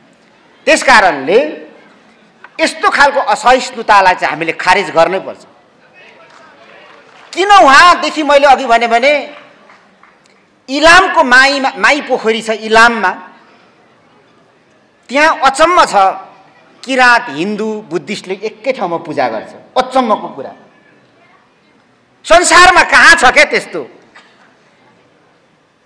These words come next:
खोटाङको हलेसीमा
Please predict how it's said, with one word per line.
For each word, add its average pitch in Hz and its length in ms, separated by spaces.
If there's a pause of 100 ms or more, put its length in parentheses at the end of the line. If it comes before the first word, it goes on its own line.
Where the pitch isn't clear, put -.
(1160)
खोटाङको 339 580
हलेसीमा 254 640